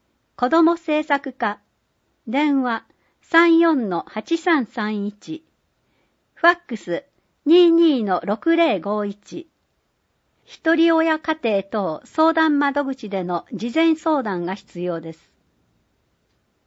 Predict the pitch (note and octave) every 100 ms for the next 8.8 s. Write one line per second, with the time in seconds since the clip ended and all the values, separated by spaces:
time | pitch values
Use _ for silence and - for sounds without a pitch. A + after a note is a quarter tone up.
0 | _ _ _ _ - B3+ - F4 F4+ E4
1 | D#4+ D#4 C#4+ B3 F#3 D#3+ - _ _ _
2 | _ _ _ _ _ - G#3+ C#4+ E4 E4+
3 | D#4+ D#4+ _ C#4 C4+ B3+ A#3 A#3 _ _
4 | _ _ _ _ _ _ _ _ _ _
5 | C#4+ E4+ B3+ G3+ E3+ - _ _ _ _
6 | _ _ - E4 E4 D#4+ D4+ D4 C4+ B3
7 | A#3+ - _ _ _ _ _ _ _ _
8 | G#3 - - D#4+ D#4 D4 B3+